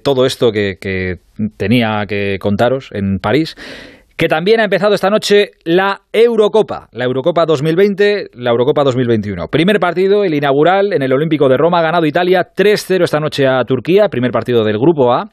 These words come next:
Marcaron Demiral en propia puerta para Turquía, eh, o sea, para Italia, perdón, el turco ha marcado de propia puerta, Immobile e Insigne para los italianos, que se han llevado una victoria,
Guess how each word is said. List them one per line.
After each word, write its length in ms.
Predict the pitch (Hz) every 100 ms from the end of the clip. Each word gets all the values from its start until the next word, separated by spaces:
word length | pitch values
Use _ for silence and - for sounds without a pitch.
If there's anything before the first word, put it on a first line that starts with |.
| _ - _ -
Marcaron 460 | 110 117 151 143 131
Demiral 440 | 151 156 147 170
en 100 | 175
propia 240 | 139 139 117
puerta 300 | 131 139 123
para 380 | 117 113 110 107
Turquía, 540 | 123 110 151 180 180
eh, 340 | - 117 113 107
o 60 |
sea, 100 | 104
para 180 | 107 101
Italia, 280 | 98 127 143
perdón, 300 | 107 139 240 -
el 200 | 92 87
turco 220 | 120 98
ha 20 |
marcado 200 | 95 98
de 60 | 98
propia 220 | 101 113
puerta, 320 | 147 156 -
Immobile 540 | - 156 170 180 185 208
e 120 | 170
Insigne 480 | 165 147 170 175 180
para 260 | 151 131 123
los 100 | 120
italianos, 540 | 120 135 160 190 196
que 120 | -
se 80 | 117
han 60 | 120
llevado 220 | 117 123
una 120 | 120
victoria, 360 | 110 117 131